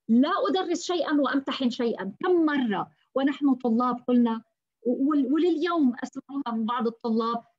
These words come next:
"درسنا شيء ولكن امتحنونا في شيء آخر." حلاوة المعايير أن، أن ال-، التقويم مستند تماما إلى ما تعلمه الطالب من معايير ومؤشرات أداء. فمثلا من معيار البحث العلمي لنفرض،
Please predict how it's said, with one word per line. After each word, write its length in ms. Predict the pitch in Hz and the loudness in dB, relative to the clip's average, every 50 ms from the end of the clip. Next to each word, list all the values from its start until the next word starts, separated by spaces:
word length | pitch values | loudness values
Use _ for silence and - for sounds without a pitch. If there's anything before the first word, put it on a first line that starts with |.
| _ _ - | _ _ -10
"درسنا 340 | 403 453 453 - _ - 392 | -10 -8 -10 -10 _ -14 -12
شيء 260 | - 403 392 359 - | -10 -10 -6 -4 -4
ولكن 320 | 320 330 320 330 - 330 311 | -4 -4 -4 -4 -4 -4 -4
امتحنونا 560 | 302 - 311 - - 294 302 339 330 302 285 | -4 -4 -8 -6 -2 0 0 0 0 -2 -2
في 140 | - 269 226 | -4 -4 -6
شيء 320 | - 302 269 214 - 226 208 - | -4 -6 -6 -4 -4 -6 -4 -4
آخر." 340 | 220 208 - - 156 147 - _ _ _ _ _ _ _ - | -6 -6 -6 -8 -14 -20 -20 _ _ _ _ _ _ _ -10
حلاوة 520 | - 339 320 311 349 392 392 359 339 339 330 | -6 -2 -2 0 0 0 0 0 0 -2 0
المعايير 720 | 302 277 262 254 226 226 247 254 254 277 294 302 311 - - - | 0 0 0 0 0 0 0 2 2 2 0 0 -4 -6 -4 -2
أن، 240 | 285 285 285 277 285 294 294 294 - _ _ _ - | 0 2 4 2 2 0 -2 -6 -10 _ _ _ -2
أن 200 | - 269 269 262 | 0 2 2 2
ال-، 260 | 262 262 247 233 - 254 | 2 0 0 0 0 -2
التقويم 760 | 240 240 - 277 - - - 285 330 359 370 370 302 262 254 | -2 -2 -4 -10 -12 -8 -4 0 0 2 2 2 2 2 2
مستند 520 | 302 339 - - - 294 269 254 254 - - - | 0 -2 -4 -8 -4 -2 0 0 -2 -4 -4 -2
تماما 380 | 277 277 320 381 403 370 320 254 | 0 0 0 0 0 0 0 0
إلى 300 | 220 190 214 208 202 202 | 0 0 -2 -2 -2 -2
ما 100 | 196 196 | -4 -4
تعلمه 560 | 202 185 180 190 196 202 202 208 202 196 190 | -4 -4 -4 -2 -2 0 0 0 -2 -2 -6
الطالب 500 | 185 _ - 190 190 185 185 196 185 185 _ _ _ _ - | -8 _ -6 -4 -4 -2 -2 -2 -4 -6 _ _ _ _ -2
من 180 | 302 320 311 302 | 0 0 0 0
معايير 720 | 277 233 240 233 226 233 247 240 226 220 214 214 214 220 214 _ _ - | 0 -2 -2 0 0 2 2 2 2 0 -2 -4 -4 -6 -8 _ _ -2
ومؤشرات 720 | 233 233 233 240 - 247 - - - 226 208 208 196 196 - | -2 0 0 0 -2 -4 -6 -4 -4 -4 -2 -2 -4 -6 -6
أداء. 340 | 196 - 180 175 - - - _ _ _ _ _ _ _ _ _ - | -8 -8 -8 -10 -12 -14 -18 _ _ _ _ _ _ _ _ _ -8
فمثلا 600 | 240 226 220 220 220 226 254 254 254 285 262 254 | -6 -6 -4 -4 -2 -2 -2 -2 -2 -4 -2 0
من 220 | 247 233 233 240 233 | 0 2 2 2 0
معيار 360 | 240 202 233 254 262 269 262 | 0 0 -2 -4 -4 -2 -2
البحث 380 | 254 233 190 247 359 - - 269 | -2 -2 -2 -4 -8 -8 -6 -4
العلمي 580 | 240 220 208 262 262 262 285 302 311 254 247 | -4 -2 0 2 2 4 4 2 2 0 0
لنفرض، 440 | 233 247 - - 349 359 403 302 | 0 -2 -4 -6 -6 -6 -6 -6